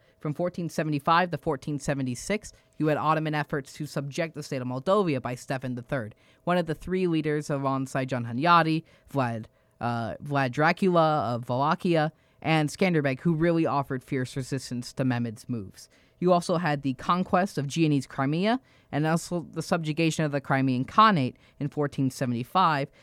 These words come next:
also alongside a short-lived expedition to Italy in fourteen eighty. But Mehmed the Second didn't only conquer things. He's known for just more than that. He's also known for repopulating Constantinople, starting new universities,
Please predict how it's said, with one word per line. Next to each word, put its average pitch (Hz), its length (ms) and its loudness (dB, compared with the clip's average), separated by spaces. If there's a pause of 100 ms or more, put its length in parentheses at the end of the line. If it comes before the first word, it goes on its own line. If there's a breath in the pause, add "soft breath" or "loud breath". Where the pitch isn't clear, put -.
(140 soft breath)
also 175 580 2 (520)
alongside 143 560 2
a 127 100 -2
short-lived 143 480 0
expedition 135 640 -6
to - 180 -6
Italy 180 420 2 (240 soft breath)
in 147 120 0
fourteen 117 560 -6
eighty. 127 400 -4 (480 soft breath)
But 175 160 4
Mehmed 302 300 2
the 226 60 2
Second 185 440 2
didn't 190 340 2 (220)
only 196 400 6
conquer 156 520 0
things. 117 340 -12
He's 208 200 2
known 269 280 4
for 196 160 -2
just 170 220 -2
more 143 260 2
than 113 160 -6
that. 101 200 -12 (200 soft breath)
He's 202 160 -4
also 262 440 4
known 180 260 0
for 135 200 -2
repopulating 180 800 0
Constantinople, 135 920 -4 (220 soft breath)
starting 220 460 4
new 214 100 4
universities, 143 880 0